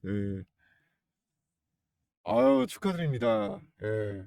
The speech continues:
예, 여러분들 돈 많이 버셨으면은 커피 한 잔 좀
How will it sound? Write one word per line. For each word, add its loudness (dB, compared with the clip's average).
예, -6
여러분들 0
돈 -2
많이 -2
버셨으면은 -4
커피 -12
한 -2
잔 -2
좀 -2